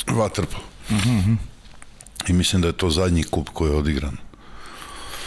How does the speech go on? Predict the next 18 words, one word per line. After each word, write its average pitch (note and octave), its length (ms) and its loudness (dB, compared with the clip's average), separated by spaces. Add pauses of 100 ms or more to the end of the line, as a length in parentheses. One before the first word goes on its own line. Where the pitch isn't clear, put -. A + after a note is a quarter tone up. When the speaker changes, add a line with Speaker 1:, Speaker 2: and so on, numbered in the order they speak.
(800)
Speaker 1:
na E2+ 280 4
tom F2 340 2
nivou E2 440 4
i C#2+ 40 2
tako - 400 -2
da E2 120 0
je E2 60 2
bilo E2+ 340 2
interesovanje D#2+ 1040 2 (840)
toliko E2 480 0
za D2+ 380 2
utakmice, E2 560 2
to - 160 0
je, E2 60 6
na D#2+ 80 4
primjer, E2 260 2
te E2 160 0
dva, D#2+ 300 4